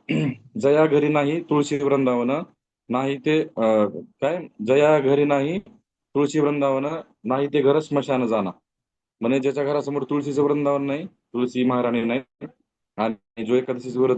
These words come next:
करत नाही, तर त्याचं घर म्हणे स्मशानभूमीसारखं आहे. म्हणून सर्व विनंती आहे, तुकोबारायांची खूप अभंग आहेत एकादशीवरती, आणि आपल्या संतांनी पण खूप सांगित-, असं सांगितलं की,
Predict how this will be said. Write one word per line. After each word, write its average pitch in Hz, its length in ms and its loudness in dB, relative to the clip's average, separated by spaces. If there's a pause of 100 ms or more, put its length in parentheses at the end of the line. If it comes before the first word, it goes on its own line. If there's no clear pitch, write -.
करत 127 180 2
नाही, 127 260 -4 (160)
तर 113 60 -2
त्याचं 131 300 -4
घर 135 240 2
म्हणे 151 180 -2
स्मशानभूमीसारखं 131 800 0
आहे. 85 60 -6 (520)
म्हणून 135 160 0
सर्व 143 320 2
विनंती 151 440 0
आहे, 165 120 -4
तुकोबारायांची 127 680 -2
खूप 147 160 -4
अभंग 147 280 -4
आहेत 135 100 -4
एकादशीवरती, 113 720 -4 (260)
आणि 110 120 -2
आपल्या 117 160 -4
संतांनी 131 360 0
पण 127 300 -4
खूप - 200 -6
सांगित-, 131 260 -2
असं 113 160 -4
सांगितलं 120 260 2
की, 135 100 0